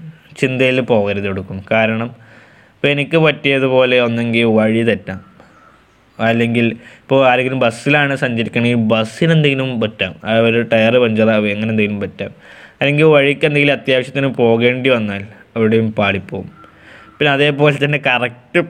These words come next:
പൈസ എടുക്കരുത്. ഇപ്പം എന്തെങ്കിലും അർജന്റായിട്ട് എന്തെങ്കിലും ആവശ്യം വരികയാണെങ്കിൽ അങ്ങനെ അതിന് ഉപയോഗിക്കേണ്ടി വരും. അതേപോലെ തന്നെ വണ്ടിൻ്റെ എണ്ണയും. അപ്പം അന്ന് പഠിച്ചെടുത്ത കാര്യങ്ങളാണ്. എവിടേക്കെങ്കിലും പോവുകയാണെങ്കിലും കറക്റ്റ് ടൈമിൽ ഇറങ്ങരുത്, കുറച്ച്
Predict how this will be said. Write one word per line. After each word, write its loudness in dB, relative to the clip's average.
പൈസ 0
എടുക്കരുത്. -2
ഇപ്പം 0
എന്തെങ്കിലും 0
അർജന്റായിട്ട് 0
എന്തെങ്കിലും 4
ആവശ്യം -2
വരികയാണെങ്കിൽ 2
അങ്ങനെ -2
അതിന് 0
ഉപയോഗിക്കേണ്ടി 0
വരും. -4
അതേപോലെ 2
തന്നെ -2
വണ്ടിൻ്റെ -2
എണ്ണയും. -8
അപ്പം -6
അന്ന് 2
പഠിച്ചെടുത്ത -2
കാര്യങ്ങളാണ്. -2
എവിടേക്കെങ്കിലും -4
പോവുകയാണെങ്കിലും 2
കറക്റ്റ് -4
ടൈമിൽ 0
ഇറങ്ങരുത്, -8
കുറച്ച് -4